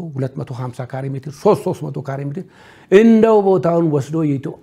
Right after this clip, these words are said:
ቁርጠኛው የኢትዮጵያ ልጅ እስቲ ያሳየኝ የሚለኝ ወስጄ አሳየዋለሁ። እነ ከናካቴ ዲያስፖራ ሰፈር የሚባል ሁሉ አለ። በሙሉ ተቸብችቦ በዲያስፖራ እጅ ያለ መሬት የለም በአሁኑ ሰዓት።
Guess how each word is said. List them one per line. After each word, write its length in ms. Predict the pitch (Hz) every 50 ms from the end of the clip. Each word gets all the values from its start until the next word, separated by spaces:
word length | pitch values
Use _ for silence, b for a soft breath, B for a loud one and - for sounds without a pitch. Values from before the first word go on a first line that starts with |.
| - -
ቁርጠኛው 520 | - - 220 220 - - - 262 269 269 226
የኢትዮጵያ 380 | 185 160 - 147 147 - 151 139
ልጅ 160 | 135 135 123 143
እስቲ 160 | 135 - - 220
ያሳየኝ 480 | 208 196 - 190 175 160 147 135 127 123
የሚለኝ 340 | 123 127 127 139 180 190 196
ወስጄ 320 | 147 127 117 - 123 120 123
አሳየዋለሁ። 460 | 107 - - 98 98 101 - 101 - _ _ _ _ _ _ _ _ -
እነ 140 | 156 208 220 214
ከናካቴ 500 | 220 226 233 240 240 240 - 220 220 247 208
ዲያስፖራ 420 | - 180 208 214 214 - 240 240 233 220
ሰፈር 200 | 185 185 175 180
የሚባል 340 | 165 156 143 135 131 143 135
ሁሉ 140 | 127 131 135
አለ። 140 | 117 104 98 _ _ _ _ _ _ _ _ _ - -
በሙሉ 560 | 175 - 359 440 466 480 466 466 480 - 494 480 453 453
ተቸብችቦ 480 | - 339 - 277 254 220 - - 277 381 370 B B B
በዲያስፖራ 540 | B 156 170 170 170 165 - - 160 156 151 151
እጅ 140 | 143 127 123
ያለ 180 | 139 131 127 127
መሬት 260 | 123 123 117 107 - -
የለም 200 | 104 - - 98
በአሁኑ 240 | - - 90 92 92
ሰዓት። 220 | _ - - _